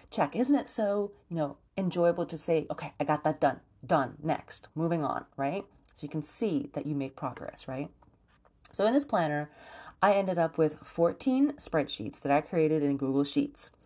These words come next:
And these are all editable. So if you have some extra steps that I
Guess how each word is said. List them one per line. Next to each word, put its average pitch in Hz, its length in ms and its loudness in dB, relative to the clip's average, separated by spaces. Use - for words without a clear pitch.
And 165 120 0
these 175 120 0
are - 140 2
all 190 320 4
editable. 151 540 -2
So 185 240 0
if 175 140 0
you 185 80 -4
have 175 240 -4
some - 160 -8
extra 185 300 -2
steps 220 380 -2
that 170 160 -6
I 143 160 -8